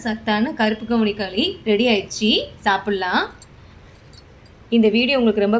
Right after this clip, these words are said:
பிடிச்சிருந்துச்சுன்னா சப்ஸ்கிரைப் பண்ணுங்க, ஷேர் பண்ணுங்க, லைக் பண்ணுங்க, பெல் ஐகானை கிளிக் பண்ணுங்க, கமெண்ட் பண்ணுங்க. Thank you.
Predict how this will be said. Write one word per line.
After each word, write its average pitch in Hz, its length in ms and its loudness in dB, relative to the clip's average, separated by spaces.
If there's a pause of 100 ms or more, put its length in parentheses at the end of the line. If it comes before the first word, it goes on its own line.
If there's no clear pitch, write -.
பிடிச்சிருந்துச்சுன்னா 196 580 -2 (460)
சப்ஸ்கிரைப் 202 520 -2
பண்ணுங்க, 185 300 -2 (600)
ஷேர் 190 320 0
பண்ணுங்க, 185 340 -2 (580)
லைக் 196 220 0 (100)
பண்ணுங்க, 190 300 -2 (240)
பெல் 233 240 2
ஐகானை 202 320 -4
கிளிக் - 260 -8
பண்ணுங்க, 180 240 -4 (140)
கமெண்ட் 233 340 4
பண்ணுங்க. 175 300 -4 (800)
Thank 311 380 0
you. 277 120 0